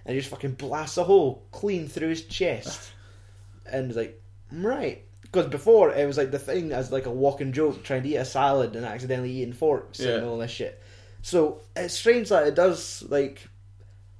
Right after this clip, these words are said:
Speaker 1: that bit, maybe as a kid, is like, "Hmm," he blasted a hole clean through him, and to the point where we saw a shot of the man's hole in his chest as he collapsed dead. Like, people are not getting injured here, he is straight up killing people.
Speaker 2: Yeah.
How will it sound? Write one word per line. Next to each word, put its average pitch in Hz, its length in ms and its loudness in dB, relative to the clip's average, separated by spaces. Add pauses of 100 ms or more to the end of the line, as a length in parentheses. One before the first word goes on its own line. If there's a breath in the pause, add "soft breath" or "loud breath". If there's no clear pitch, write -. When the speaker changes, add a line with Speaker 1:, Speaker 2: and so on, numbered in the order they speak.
(160)
Speaker 1:
that 165 320 4
bit, 139 220 2
maybe 143 220 0
as 127 80 -2
a 131 60 -2
kid, 135 160 0
is 123 120 -4
like, 127 200 -2
"Hmm," 220 340 -4 (420)
he 135 200 -8 (160)
blasted 160 440 -2
a 147 60 4
hole 160 280 2
clean 202 380 2
through 214 400 2
him, 110 100 -2 (120)
and 143 260 -2 (300)
to 151 100 -12
the 147 60 -2
point 180 200 2
where 143 100 2
we 131 140 -2
saw 165 260 4
a 135 40 2
shot - 400 2
of 127 200 2
the 127 80 -2
man's 131 460 -2 (340 loud breath)
hole 156 340 4
in 127 140 -4
his 131 180 -4
chest - 560 -2 (100)
as 117 180 -6
he 123 80 -6
collapsed 123 560 -4
dead. 110 320 -2 (380 soft breath)
Like, 120 160 -6 (200)
people 254 200 0
are 254 40 4
not 196 120 2
getting 143 200 4
injured 143 240 -2
here, 127 140 -2
he 196 220 0
is 147 260 2
straight 151 300 0
up - 240 -6
killing 196 300 2
people. 107 380 0 (280 soft breath)
Speaker 2:
Yeah. 120 180 -2